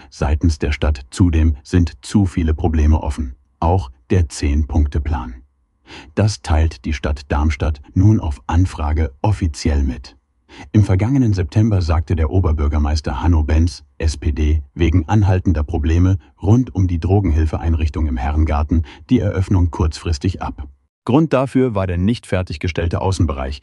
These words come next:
und eine damit verbundene Verlagerung der Szene in den Park hinein. Was folgte, war eine,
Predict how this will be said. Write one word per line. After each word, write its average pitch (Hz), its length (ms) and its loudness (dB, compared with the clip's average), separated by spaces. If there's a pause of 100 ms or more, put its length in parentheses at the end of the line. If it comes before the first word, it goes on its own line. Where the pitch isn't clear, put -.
und 120 160 -12
eine 95 180 0
damit 110 360 0
verbundene 98 480 -2
Verlagerung 90 600 -2
der 87 80 -2
Szene 90 400 -2
in 87 100 -4
den 98 140 0
Park 78 240 -4
hinein. 65 400 -6 (560)
Was 104 240 0
folgte, 139 640 -2
war 104 220 2
eine, 98 340 0